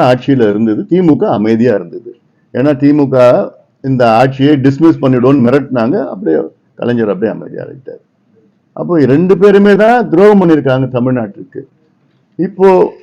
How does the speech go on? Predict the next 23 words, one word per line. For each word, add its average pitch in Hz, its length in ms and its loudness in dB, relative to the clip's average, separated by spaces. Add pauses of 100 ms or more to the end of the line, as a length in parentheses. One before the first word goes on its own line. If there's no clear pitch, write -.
மோடி 165 220 4
அரசாங்கம் 139 680 2
அதை 131 260 2
எப்படியாவது 139 560 2
மீண்டும் 147 420 4
அது 135 160 0
கொண்டு 131 220 0
வர்றதுக்கு 135 380 0
நாங்கள் 120 260 0
முயற்சி 135 380 -2
செய்து 127 300 -2
கொண்டிருக்கின்றோம் 117 800 2 (280)
என்று 127 260 -2
சொல்லியிருக்கிறாங்க 127 800 0
எல்லாம். 90 280 -10 (480)
அதனாலதான் 202 500 2
நிறைய 185 440 4
பிரச்சனைகளே 175 520 0
வந்துட்டு 165 340 0
இருக்குது. - 280 -10 (300)
இந்த 160 240 0
ஓராண்டு 156 540 4
மட்டும் 170 460 0